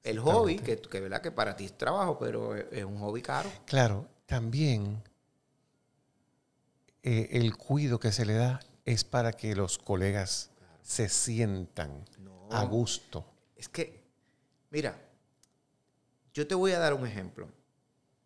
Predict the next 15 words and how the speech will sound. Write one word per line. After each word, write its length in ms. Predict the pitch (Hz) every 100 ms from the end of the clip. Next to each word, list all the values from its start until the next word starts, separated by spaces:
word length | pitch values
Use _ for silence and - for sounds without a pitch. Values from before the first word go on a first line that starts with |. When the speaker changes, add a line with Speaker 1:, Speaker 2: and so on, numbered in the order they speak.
| _ _ _ _ _ _ _ _
Speaker 1:
Algo 220 | - 131 151
que 100 | 143
nos 100 | 131
sucedió 360 | 120 117 107
a 20 | 113
nosotros, 420 | 113 110 - - - _ _
que 120 | -
tú 100 | 110
tienes 260 | 110 117 123
toda 180 | - 101
la 80 | 101
razón. 400 | 95 - 95 - _ 107
Nosotros 380 | 98 104 - -
como 200 | 139 139
entretenimiento, 920 | 131 123 117 113 117 127 113 107 104